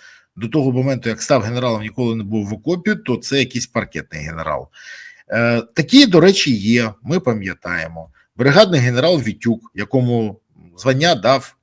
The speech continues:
Зеленський. Це той генерал, який потім, е, його журналісти знайшли, е, квартири, елітні квартири, які він придбав під час війни, він, його там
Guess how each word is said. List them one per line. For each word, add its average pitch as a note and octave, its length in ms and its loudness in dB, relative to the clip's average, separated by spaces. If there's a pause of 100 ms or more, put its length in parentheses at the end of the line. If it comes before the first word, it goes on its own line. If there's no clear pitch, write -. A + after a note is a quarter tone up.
(280)
Зеленський. G#2+ 580 -4
Це - 160 -2
той B2 240 2
генерал, D#3+ 460 -4
який C3 560 2
потім, B2+ 920 -4
е, G#2 500 -6
його A#2 240 2
журналісти B2 480 -2
знайшли, B2+ 640 0
е, C3+ 60 -4 (1000)
квартири, D3 600 4
елітні B2+ 320 0
квартири, C#3+ 420 0
які C3+ 240 0
він B2+ 160 -2
придбав B2 480 -4
під A2 160 -12
час A#2 340 -4
війни, F3+ 560 0
він, D3+ 340 -4
його G#2+ 220 -6
там F2+ 260 -14